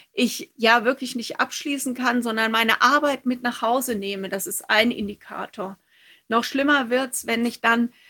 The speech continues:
dahin komme, dass ich nicht, keinen Schlaf mehr finde, dass ich nachts wach werde und nicht mehr zur Ruhe kommen kann oder dass körperliche Beschwerden sich einstellen,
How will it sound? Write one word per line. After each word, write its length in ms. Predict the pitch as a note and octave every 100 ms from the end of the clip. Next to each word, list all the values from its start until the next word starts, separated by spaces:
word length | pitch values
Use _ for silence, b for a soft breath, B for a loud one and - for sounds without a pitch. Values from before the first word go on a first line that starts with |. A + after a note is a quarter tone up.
| b b b _
dahin 420 | A3 A3+ B3+ B3
komme, 400 | - A#3 A#3+ A#3+
dass 260 | G#3+ A#3 -
ich 240 | A3+ - _
nicht, 380 | A3+ A#3+ - -
keinen 260 | B3 A3+ G3+
Schlaf 440 | - G3+ D4 -
mehr 160 | A#3 G#3+
finde, 360 | - G3+ G3+
dass 220 | G3+ G3+
ich 180 | G#3+ - b b b -
nachts 460 | G#3 A3+ - -
wach 280 | G3+ C4 -
werde 520 | G#3+ G#3+ G#3 G#3 G3 - _ _ _ _
und 180 | A3+ A3+
nicht 180 | A3+ -
mehr 160 | A3 G#3+
zur 200 | B3+ A#3
Ruhe 280 | C#4 C4
kommen 400 | A#3+ A#3+ G#3 G#3
kann 380 | G3+ G#3+ G3+ G3+ -
oder 440 | A#3+ C#4 B3 A3
dass 340 | G#3+ A3 - - b b
körperliche 580 | - E4 F4 D4 A#3+ A#3+
Beschwerden 600 | G#3+ G3+ G#3 A3 C#4 B3
sich 280 | G#3 G#3 -
einstellen, 920 | G#3+ A3 G#3+ - G#3 G3+ G#3 G#3+ G#3